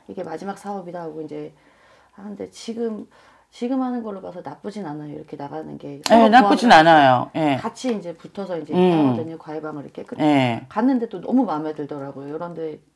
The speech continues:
Speaker 1: 그렇게 가-,
Speaker 2: 음.
Speaker 1: 딱 갔는데 하얗고 막 깨끗하고 이래서 "아, 여기다." 싶어서 되게 이렇게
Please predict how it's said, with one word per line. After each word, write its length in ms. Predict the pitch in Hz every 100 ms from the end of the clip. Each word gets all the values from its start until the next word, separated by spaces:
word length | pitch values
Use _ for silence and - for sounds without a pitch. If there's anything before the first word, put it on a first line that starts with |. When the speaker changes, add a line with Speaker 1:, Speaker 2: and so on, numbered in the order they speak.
| _
Speaker 1:
그렇게 380 | - 170 160 -
가-, 220 | - - 180
Speaker 2:
음. 580 | 170 160 156 151 147 156 -
Speaker 1:
딱 160 | 247
갔는데 500 | - 190 196 220 226 _ -
하얗고 440 | - - 320 -
막 160 | 220 175
깨끗하고 460 | - 302 277 240 180
이래서 220 | 165 165
"아, 100 | 220 175
여기다." 360 | 175 190 185
싶어서 400 | 175 - 175 165 156
되게 220 | - -
이렇게 200 | -